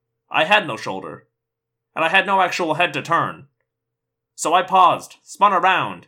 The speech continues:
and in the dim light from a vent, I saw it. Huge. Twenty times my size.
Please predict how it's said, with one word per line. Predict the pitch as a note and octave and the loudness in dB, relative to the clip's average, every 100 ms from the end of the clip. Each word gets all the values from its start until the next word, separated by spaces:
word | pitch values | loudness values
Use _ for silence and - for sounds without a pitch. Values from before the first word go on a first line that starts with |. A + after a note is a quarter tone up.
| - | -12
and | C3+ | -6
in | D3 D#3+ | -4 -2
the | |
dim | C3+ E3+ E3+ | 0 0 0
light | E3 F3 - | 0 0 -2
from | C#3+ | -4
a | B2+ | 0
vent, | D#3 C#3+ F#2+ - _ _ _ - | 0 0 -4 -20 _ _ _ -4
I | D3 | -2
saw | C#3+ G3 G#2 D#2+ | 4 6 6 0
it. | - _ _ _ _ _ _ | -16 _ _ _ _ _ _
Huge. | - B3 A3+ C3+ - - _ _ _ _ | -6 -2 -2 -4 -8 -20 _ _ _ _
Twenty | - B3 A#3+ | -4 -2 -2
times | G#3+ A3 G3+ | -2 -2 0
my | G3+ | -2
size. | F#3+ G#3+ G3+ G2+ C#2 - | 2 4 4 2 -8 -20